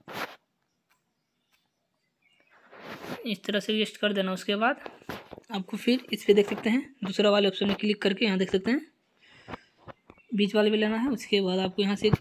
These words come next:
image लेना है, इस तरह से देख सकते हैं बहुत सारे हैं, आपको जो भी पसंद हो ले सकते हैं,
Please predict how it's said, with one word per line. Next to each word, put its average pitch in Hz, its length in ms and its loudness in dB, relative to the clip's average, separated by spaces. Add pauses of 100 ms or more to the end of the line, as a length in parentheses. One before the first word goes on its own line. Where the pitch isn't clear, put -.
image 196 260 2
लेना 175 220 2
है, 170 120 0
इस 175 120 -4
तरह 185 140 -2
से 180 100 -2
देख 180 140 0
सकते 180 240 -6
हैं 247 180 -2 (760)
बहुत 208 200 4
सारे 202 200 2
हैं, 208 80 0
आपको 208 220 -2
जो 202 80 4
भी 208 80 2
पसंद 196 280 -2
हो 220 60 2
ले 196 140 2
सकते 175 280 -4
हैं, 180 240 -4